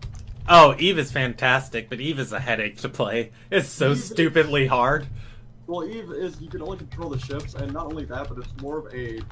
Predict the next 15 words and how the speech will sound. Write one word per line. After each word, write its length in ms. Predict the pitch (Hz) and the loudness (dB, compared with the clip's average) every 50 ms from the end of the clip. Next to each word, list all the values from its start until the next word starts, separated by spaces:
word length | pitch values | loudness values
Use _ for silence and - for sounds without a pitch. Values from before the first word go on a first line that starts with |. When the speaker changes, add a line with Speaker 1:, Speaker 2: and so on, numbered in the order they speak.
| - - | -8 -8
Speaker 2:
point-and-click 560 | - 143 127 120 147 151 - - 147 147 143 131 - - | -8 -8 -10 -10 -10 -12 -12 -10 -10 -10 -10 -10 -10 -12
type 180 | 131 131 120 113 - | -12 -14 -14 -14 -14
game. 300 | 113 110 113 127 143 - - - - - - - - | -14 -14 -12 -12 -12 -12 -12 -12 -14 -16 -16 -14 -12
It's 300 | 123 120 120 - - - | -8 -6 -6 -6 -8 -10
kind 220 | - - 143 143 143 | -10 -8 -6 -6 -6
of 120 | 135 131 | -6 -6
a, 340 | 135 127 123 120 117 113 113 - - - - - - - - - - - - - - - - - - - - - - - - - - - - - - - - - | -6 -6 -4 -4 -6 -6 -8 -10 -16 -20 -20 -20 -20 -20 -18 -18 -18 -18 -18 -18 -18 -20 -20 -18 -18 -16 -16 -14 -16 -16 -16 -18 -20 -20 -20 -20 -20 -16 -12 -10
a 140 | 139 131 127 | -8 -8 -8
three 380 | - - 147 131 143 143 151 | -10 -12 -10 -6 -4 -4 -4
D, 280 | 156 156 156 151 151 147 | -2 -2 -2 -2 -2 -4
but 220 | 147 135 120 110 | -4 -6 -10 -12
not 260 | 127 131 131 131 127 - | -10 -10 -10 -10 -10 -12
three 220 | - 131 135 135 | -12 -12 -10 -10
D 160 | 135 131 135 | -10 -10 -10
isometric, 720 | 127 117 117 120 120 120 120 113 117 120 - 160 160 165 | -10 -10 -10 -10 -12 -14 -16 -16 -16 -16 -14 -16 -16 -16